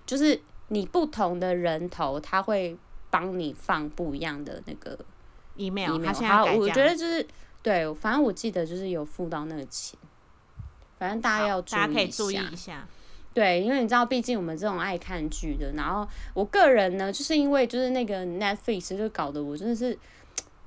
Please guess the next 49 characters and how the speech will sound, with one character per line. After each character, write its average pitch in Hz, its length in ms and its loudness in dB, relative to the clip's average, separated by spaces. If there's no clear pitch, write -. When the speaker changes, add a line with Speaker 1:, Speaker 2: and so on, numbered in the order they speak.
Speaker 1:
怎 - 180 -4
么， 180 200 0
就 - 220 -8
是 294 160 2
怎 202 180 -2
么 175 100 2
这 180 160 -2
么 294 140 6
麻 175 320 0
烦 147 400 0
啊？ 151 140 -2
然 165 80 -6
后 262 120 0
我 269 80 6
就 240 180 2
一 254 140 -4
直 190 140 -6
就 190 160 -6
是 214 100 0
在 196 280 -2
那 185 80 -2
个 160 260 -2
Disney 185 380 -2
Plus 170 260 -4
上 165 220 -8
面 156 160 -6
看 151 340 -8
片， - 320 -8
然 175 80 -8
后 214 120 0
我 247 60 2
现 240 140 -2
在 226 320 -4
Disney 202 400 -4
Plus 156 380 -4
就 175 100 -4
是 175 160 -2
这 196 140 -2
个 170 60 2
片 165 280 -6
看 175 240 -8
到 170 140 -6
这 160 160 -6
一 147 80 -4
部， 151 200 -6
我 143 60 -2
就 156 60 -4
觉 139 180 -6
得 135 160 -6